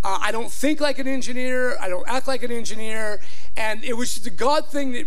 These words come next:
he came to our church. We developed a relationship,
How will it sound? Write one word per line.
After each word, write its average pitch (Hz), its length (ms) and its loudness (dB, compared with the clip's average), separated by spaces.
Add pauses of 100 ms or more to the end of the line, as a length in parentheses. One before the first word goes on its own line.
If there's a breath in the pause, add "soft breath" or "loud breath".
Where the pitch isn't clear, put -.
(120)
he 240 180 2
came 277 300 2
to 247 100 0
our 220 80 0
church. - 640 0 (360 loud breath)
We 196 120 2
developed 202 340 2
a 190 60 0
relationship, 214 840 0